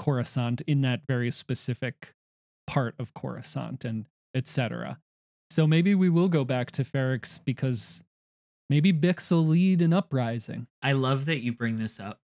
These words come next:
Speaker 2: because something that I have compared this show to is the Game of Thrones of Star Wars. For anyone who's watched Game of Thrones, uh, you know, we follow multiple different storylines, but eventually they all culminate in the end.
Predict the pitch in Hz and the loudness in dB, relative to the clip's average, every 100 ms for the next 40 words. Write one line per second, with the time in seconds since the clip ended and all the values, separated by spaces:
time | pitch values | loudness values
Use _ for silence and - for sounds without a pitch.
0 | - 127 131 120 117 147 143 151 147 135 | -4 -2 0 -2 0 0 0 0 0 0
1 | 113 - 117 117 - - 117 113 113 110 | -4 -10 -6 -6 -6 -6 -4 -2 -4 -4
2 | 117 - - 135 123 127 123 120 120 131 | -8 -8 -6 -6 -2 -2 -2 -2 -4 -2
3 | 139 - 151 160 185 _ _ _ _ - | -4 -4 -8 -8 -8 _ _ _ _ -2
4 | 135 135 135 - - 120 131 123 127 123 | 4 4 4 0 -12 -2 0 2 0 0
5 | 120 117 110 107 - - 104 - - - | -4 -6 -4 -6 -14 -12 -12 -14 -16 -16
6 | - _ _ _ _ 131 135 143 147 147 | -16 _ _ _ _ 0 2 4 4 4
7 | 135 127 123 - 127 127 - 120 117 110 | 2 -4 -4 -6 -4 -4 -6 -2 -2 -2
8 | 113 117 - _ _ _ _ _ _ _ | -4 -8 -14 _ _ _ _ _ _ _
9 | - 95 95 - 147 143 139 143 147 165 | -16 -14 -14 -8 0 2 4 2 0 0
10 | 170 143 147 - 143 131 117 - 127 117 | 2 2 0 -2 -2 -2 -10 -6 -2 -2
11 | 110 95 117 139 147 170 175 160 139 117 | -4 -8 -8 -4 -2 -2 -2 -2 0 -2
12 | - - 117 107 98 101 101 101 87 78 | -4 -4 -4 -4 -8 -12 -10 -8 -10 -16
13 | 117 | -20